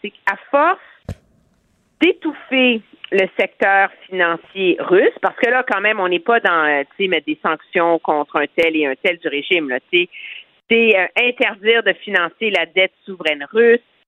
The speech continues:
interdire des transactions avec deux des plus grandes banques russes. Euh, l'effet de ça, c'est quoi ? C'est que c'est projeter la Russie dans les bras de la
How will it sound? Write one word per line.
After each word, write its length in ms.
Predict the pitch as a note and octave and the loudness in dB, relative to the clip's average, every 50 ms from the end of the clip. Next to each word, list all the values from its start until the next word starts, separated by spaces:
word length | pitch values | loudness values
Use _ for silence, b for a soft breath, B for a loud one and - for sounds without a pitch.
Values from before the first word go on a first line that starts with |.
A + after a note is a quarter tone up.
| _ _ - A#3 | _ _ -4 -2
interdire 640 | B3 A#3+ A#3+ B3+ A3+ G3+ G3 G3 G3+ A3+ A3 G#3+ | -2 -2 -2 -2 -2 -2 -4 -2 0 2 2 2
des 140 | G3+ F#3+ F3 | 2 -2 -4
transactions 640 | E3+ - F3+ F3 E3+ E3+ E3+ E3 - - G#3 F#3+ F3+ | -4 -2 -2 -2 0 0 -2 -4 -4 -6 -2 0 0
avec 280 | F3 E3+ D#3 D3+ D3+ - | 0 0 -2 -4 -4 -4
deux 180 | G3 G#3 G3+ G3 | -4 -4 -4 -2
des 140 | - E3+ | -2 -2
plus 180 | D3+ - - F3 | -2 -2 -2 0
grandes 260 | D#3+ D3+ D#3+ E3 D#3+ D#3+ | 0 2 0 0 -2 0
banques 280 | D#3+ D3 C#3 C#3 - - _ - | 0 0 -2 -2 -6 -10 _ -4
russes. 260 | - A#3 B3 A#3+ A#3+ A#3+ _ _ _ _ _ _ _ _ _ _ - | 0 4 4 4 4 2 _ _ _ _ _ _ _ _ _ _ 0
Euh, 500 | G3 G3+ G3+ G3 G3 F#3 F3+ F3 D#3 C3+ A2+ _ _ _ _ - | 2 2 2 2 0 -2 -6 -6 -8 -10 -12 _ _ _ _ -2
l'effet 400 | F#3 F#3 F3+ F3+ - - - C5 F#4+ | 0 0 0 0 0 -2 -2 0 0
de 100 | C#4+ E3 - _ - | -2 -4 -4 _ 0
ça, 160 | B3 C4 D#4+ F#4 _ - | 0 0 0 0 _ -4
c'est 100 | - E3+ | -4 -4
quoi ? 320 | - - - G3 A3 C#4+ A3 _ _ _ _ _ _ _ _ _ _ _ _ _ _ _ _ _ _ _ _ _ _ _ _ _ - | -4 0 0 0 0 0 -6 _ _ _ _ _ _ _ _ _ _ _ _ _ _ _ _ _ _ _ _ _ _ _ _ _ -4
C'est 80 | A3 G#3 | -4 -4
que 60 | - - | -2 -2
c'est 100 | G#3 F#3+ | -2 -2
projeter 880 | - - - A#3 G#3+ - - - - C4+ C#4 C#4+ D4 D4 C#4+ B3 - - | -2 -2 0 0 0 0 -2 -2 0 2 2 4 4 2 2 0 -2 -6
la 340 | F3 G3+ G#3 F#3+ F#3 F3+ F3+ | -8 -4 -2 0 0 0 -2
Russie 460 | F3+ G#3 B3 - - - - C4+ D4+ | -4 -6 -10 -10 -12 -8 0 0 2
dans 120 | A#3 G3 F3+ | 2 2 2
les 160 | F3 F3 E3+ | 2 2 2
bras 280 | E3+ F3+ F#3 G#3+ A#3 A3+ | 0 2 0 2 2 2
de 80 | - F3 | 2 2
la 180 | D#3+ D#3 D3+ | 2 2 0